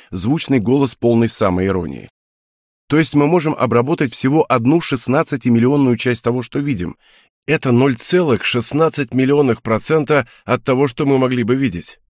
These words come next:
Теперь представьте себе состояние человека, который всю свою сознательную жизнь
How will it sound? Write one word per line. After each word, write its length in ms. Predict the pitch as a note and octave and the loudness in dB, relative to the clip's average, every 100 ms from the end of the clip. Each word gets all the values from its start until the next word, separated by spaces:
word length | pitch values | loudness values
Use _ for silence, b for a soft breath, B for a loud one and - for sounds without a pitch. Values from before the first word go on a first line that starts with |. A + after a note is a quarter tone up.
| _ _ _ | _ _ _
Теперь 260 | - A2+ E3 | -6 0 0
представьте 580 | - D#3+ - G#3 - A2 | 0 -4 0 -2 -2 -6
себе 240 | - A#2+ | -2 -2
состояние 520 | A2+ - A#2+ A2+ F#2 | -2 -2 0 2 0
человека, 560 | F2+ G#2 A#2 E3 - E2+ B B | -4 -2 0 0 -2 -8 B B
который 360 | - A#2+ D#3+ C3 | -6 0 0 0
всю 300 | - F#3 G3 | -2 -4 -2
свою 300 | - D3+ C3 | 2 2 2
сознательную 640 | C#3 B2+ C#3+ C#3 G#2+ G#2 | 0 0 0 0 -2 -2
жизнь 360 | G2+ E3 C#3+ | -2 -2 -2